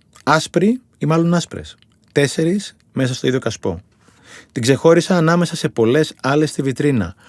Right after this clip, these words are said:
όπως θα ξεχώριζες το σκυλάκι που θα πάρεις σπίτι σου. Σαν να με κοίταξε και μου χαμογέλασε. Της την πρόσφερα. Την αγάπησα από την πρώτη κιόλας στιγμή, μου την άφησε σπίτι να τη φροντίζω. Χάρηκα πολύ. Την έβαλα στο πιο ηλιόλουστο μέρος του σπιτιού,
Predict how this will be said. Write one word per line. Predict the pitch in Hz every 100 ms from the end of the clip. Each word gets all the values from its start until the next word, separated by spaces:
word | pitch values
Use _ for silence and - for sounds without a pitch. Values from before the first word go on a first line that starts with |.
| -
όπως | - 123 131
θα |
ξεχώριζες | 143 - - 135 139
το | -
σκυλάκι | - - 107 117 127
που | 123
θα | -
πάρεις | 123 127
σπίτι | - - -
σου. | - 85 92 _ _ _ _ _ _ - -
Σαν | - 160
να |
με | 196
κοίταξε | 185 196 190 -
και | 196
μου |
χαμογέλασε. | 165 170 165 170 156 92 - 76 90 _ _ _ _ _
Της | -
την | 110
πρόσφερα. | 117 131 - 90 76 71 _ _ _ _ _
Την | 120
αγάπησα | 110 101 147 139 151
από | 120
την | 110
πρώτη | 127 135
κιόλας | - 147
στιγμή, | 131 131 131
μου | 131 113
την | 113
άφησε | 135 131
σπίτι | 143 131 127
να | 139
τη |
φροντίζω. | 117 127 120 123 95 95 _ _ _
Χάρηκα | _ 101 -
πολύ. | 104 98 87 82 _ _ _ _ _ - -
Την | - 117
έβαλα | 123 160
στο | - 107
πιο | - 131
ηλιόλουστο | 143 135 113 135 139 -
μέρος | 127 117 131 131
του | 127
σπιτιού, | - 101 - 139